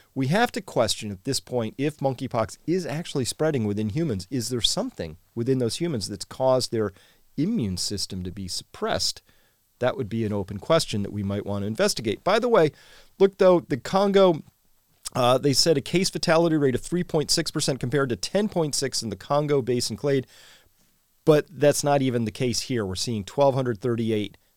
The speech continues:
Congo Basin clade cases and only fifty-seven deaths. Again, that's around four percent,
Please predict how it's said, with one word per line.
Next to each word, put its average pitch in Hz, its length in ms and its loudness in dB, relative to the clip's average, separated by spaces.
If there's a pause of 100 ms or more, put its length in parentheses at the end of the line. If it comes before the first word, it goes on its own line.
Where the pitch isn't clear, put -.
(140)
Congo 120 400 -2
Basin 98 600 -4
clade 110 480 -4
cases 107 460 -6
and 104 80 -6
only 104 200 -6
fifty-seven 104 680 -4
deaths. 90 220 -6
Again, 104 180 -8
that's 98 200 -8
around 98 240 -6
four 117 240 -2
percent, 98 420 -6